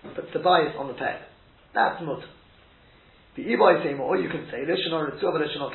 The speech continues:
Ketitza, as we pass him. You're not allowed to leave it hanging by the Ritzua or the Ketitza. Also, either way, it's also. Chita al Rebbe went, how did Rebbe do it?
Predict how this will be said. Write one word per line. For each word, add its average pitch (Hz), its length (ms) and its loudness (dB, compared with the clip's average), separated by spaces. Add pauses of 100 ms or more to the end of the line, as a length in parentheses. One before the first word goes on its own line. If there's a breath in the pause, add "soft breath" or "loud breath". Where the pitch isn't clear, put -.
Ketitza, 139 380 -4
as 131 40 -12
we 123 80 -10
pass - 280 -4
him. 175 160 -8 (560 soft breath)
You're 139 80 -6
not 143 120 0
allowed 147 240 2
to 156 60 -6
leave 151 80 -2
it 139 40 -2
hanging 143 300 -4
by 135 120 -2
the 135 80 -4
Ritzua 170 260 -4
or - 320 2
the - 80 -12
Ketitza. - 380 -14 (960)
Also, 175 240 4
either 156 180 -2
way, 135 140 -2
it's - 100 -14
also. - 260 -12 (1900 soft breath)
Chita 214 260 0
al 156 420 0
Rebbe 165 380 0
went, 151 200 -6
how 165 260 2
did 160 80 -4
Rebbe 143 300 -2
do 104 100 -6
it? - 160 -4